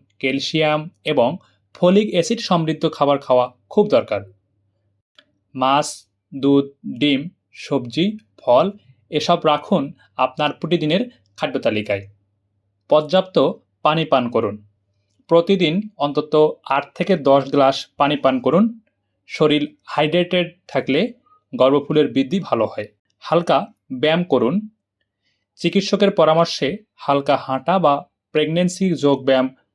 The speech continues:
করতে পারেন। চেক আপ মিস করবেন না। প্রতিটি নির্ধারিত গর্ভকালীন চেক আপ করুন। আল্ট্রাসাউন্ড, ব্লাড টেস্ট এগুলো অত্যন্ত জরুরি। কি করা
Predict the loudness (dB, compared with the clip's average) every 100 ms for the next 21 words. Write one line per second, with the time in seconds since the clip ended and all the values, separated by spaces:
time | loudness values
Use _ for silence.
0 | -4 -2 0 0 2 0 -4 _ _ _
1 | _ _ _ _ -4 0 0 0 -2 -4
2 | 0 0 0 -2 -2 -4 -10 _ _ _
3 | _ _ -8 -2 0 0 -2 -4 _ _
4 | -6 -4 -2 -2 0 2 2 2 2 0
5 | 0 -4 -2 0 2 2 2 0 -4 _
6 | _ _ _ _ _ -2 2 2 0 0
7 | 0 -2 -8 _ _ 0 2 2 -2 -2
8 | -2 -2 -4 0 2 2 0 0 0 2
9 | 2 2 0 -2 _ _ _ _ _ _
10 | _ _ _ _ _ _ _ _ -4 -2
11 | 2 4 2